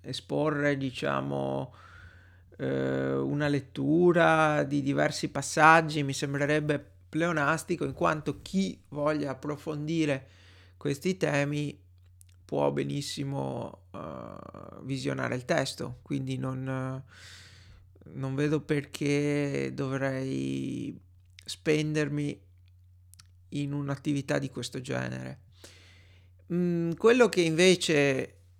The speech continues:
si può fare è di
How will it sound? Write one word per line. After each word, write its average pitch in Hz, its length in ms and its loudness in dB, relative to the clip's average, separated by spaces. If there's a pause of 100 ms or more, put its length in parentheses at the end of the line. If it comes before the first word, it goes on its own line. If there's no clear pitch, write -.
(140)
si - 260 0
può 185 160 2
fare 160 720 8 (1500)
è 175 380 4 (720)
di 160 480 0